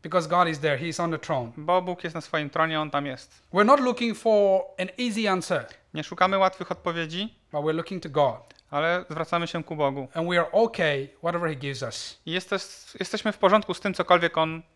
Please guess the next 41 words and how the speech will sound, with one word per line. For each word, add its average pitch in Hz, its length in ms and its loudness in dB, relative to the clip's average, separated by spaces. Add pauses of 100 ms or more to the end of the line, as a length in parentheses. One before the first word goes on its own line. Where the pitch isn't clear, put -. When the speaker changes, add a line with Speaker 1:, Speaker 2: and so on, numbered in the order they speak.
(460)
Speaker 2:
przyniesie. 143 460 -4 (140)
Speaker 1:
It 165 180 -12
can 247 160 2
be 202 120 0
a 156 40 -2
miracle 165 420 -2
at 156 80 -10
times. 214 440 -6
Speaker 2:
To 123 100 -8
może 165 220 0
być 180 200 -6
cud. - 280 -2 (640)
Speaker 1:
It 147 160 -14
can 208 200 0
be 170 160 0
a - 20 -4
thorn 156 300 0
in 139 100 -6
the 127 80 -8
flesh - 280 -8
at 123 100 -16
times. 120 460 -12
Speaker 2:
To 139 100 -6
może 151 240 -4
być, 160 260 -12
y, 156 200 -6 (220)
cierń 156 300 2
w - 60 -14
ciele 131 300 2
czasami. 139 440 -8 (120)
Speaker 1:
In 165 240 -2
lament, 175 540 0 (240)
Speaker 2:
W 143 60 -12
lamencie 160 540 -4 (340)
Speaker 1:
we 160 60 -8
turn 185 240 -4
to 170 80 -10
God 156 220 -2
in 147 100 -6
our 131 100 -8
pain. 139 280 -6